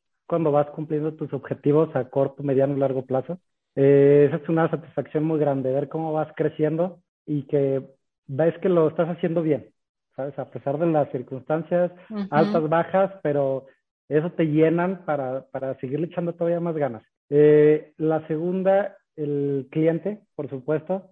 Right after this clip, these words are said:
Speaker 1: que es cuando se va feliz, cuando, cuando supera las expectativas del cliente,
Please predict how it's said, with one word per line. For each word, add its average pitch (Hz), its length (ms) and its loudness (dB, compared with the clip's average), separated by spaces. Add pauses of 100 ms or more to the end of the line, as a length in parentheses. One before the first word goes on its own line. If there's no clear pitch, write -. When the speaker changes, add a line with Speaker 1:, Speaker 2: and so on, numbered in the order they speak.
(400)
Speaker 1:
que 151 120 0
es 147 120 -2
cuando 135 1040 -2 (200)
se 147 100 -2
va 160 460 2
feliz, 165 320 2 (580)
cuando, 143 500 -2 (380)
cuando 147 280 -2
supera 160 280 0
las 190 200 2
expectativas 156 640 -4
del 151 140 -2
cliente, 160 460 -2